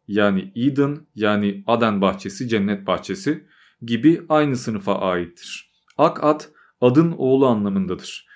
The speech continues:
Kadim Arabistan'da Ad'ın oğulları gibi. Burada bahsettiği Ad ve Semud kavmi. Hani Kur'an'da da geçer, iki büyük kavimden bahsedilir. Bunlar büyüde, ilimde, bir takım alanlarda, ilim, irfanda falan epey uçmuşlar.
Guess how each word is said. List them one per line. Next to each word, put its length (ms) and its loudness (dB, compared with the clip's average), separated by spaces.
Kadim 340 2
Arabistan'da 920 0
Ad'ın 280 2
oğulları 460 -2
gibi. 340 -6
Burada 300 4
bahsettiği 720 0
Ad 300 0
ve 100 2
Semud 460 -4
kavmi. 460 -4
Hani 220 -6
Kur'an'da 400 4
da 60 4
geçer, 480 -2
iki 300 -2
büyük 260 0
kavimden 520 0
bahsedilir. 680 -4
Bunlar 500 0
büyüde, 520 -2
ilimde, 640 -2
bir 80 -6
takım 300 -4
alanlarda, 760 0
ilim, 260 -2
irfanda 480 -2
falan 360 -2
epey 340 -4
uçmuşlar. 680 -8